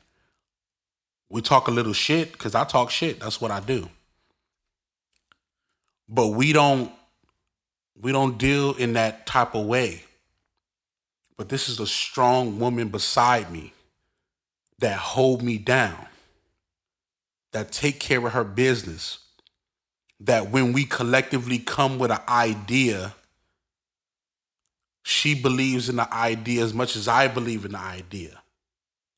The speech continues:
And when it's time to execute, we get right to it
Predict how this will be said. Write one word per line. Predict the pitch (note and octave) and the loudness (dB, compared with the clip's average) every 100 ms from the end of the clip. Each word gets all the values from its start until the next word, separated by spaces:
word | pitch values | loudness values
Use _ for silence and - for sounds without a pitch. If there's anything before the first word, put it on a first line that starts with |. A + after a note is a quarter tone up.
| _ _ _ _ _ _ - | _ _ _ _ _ _ -8
And | A2+ | -2
when | A#2+ | 0
it's | A#2 - | 0 -2
time | - - C#3 C#3 | -2 4 4 4
to | B2 - | 2 0
execute, | C#3 D#3 - - - G#2 F#2 - _ _ _ _ _ _ _ _ _ _ _ _ _ _ _ _ _ _ _ _ _ _ _ _ _ | 0 0 0 -2 -4 -4 -6 -10 _ _ _ _ _ _ _ _ _ _ _ _ _ _ _ _ _ _ _ _ _ _ _ _ _
we | G#2 C3 | 0 0
get | A2 A2 A#2+ - - G2 | 0 0 0 0 -16 0
right | A#2 B2 B2 - - _ _ _ | 4 4 2 -4 -20 _ _ _
to | - - D3+ G#2 | -2 2 2 0
it | - | -6